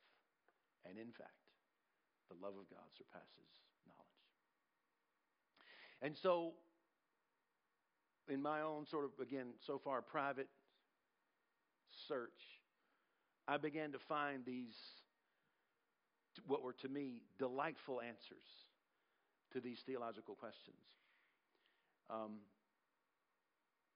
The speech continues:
and these writers, these preachers, past-, pastors, elders, these mystics began providing me with the tools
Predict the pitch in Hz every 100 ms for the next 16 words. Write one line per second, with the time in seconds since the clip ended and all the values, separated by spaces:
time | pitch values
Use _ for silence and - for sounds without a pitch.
0 | - 123 135 151 131 135 143 143 135 127
1 | 123 - 160 143 135 123 - 135 - -
2 | - 127 127 - 127 - - 127 131 123
3 | 120 113 107 123 - 113 - - - _
4 | _ - _ 127 135 147 139 135 120 139
5 | 147 135 139 131 127 127 113 196 185 147
6 | 117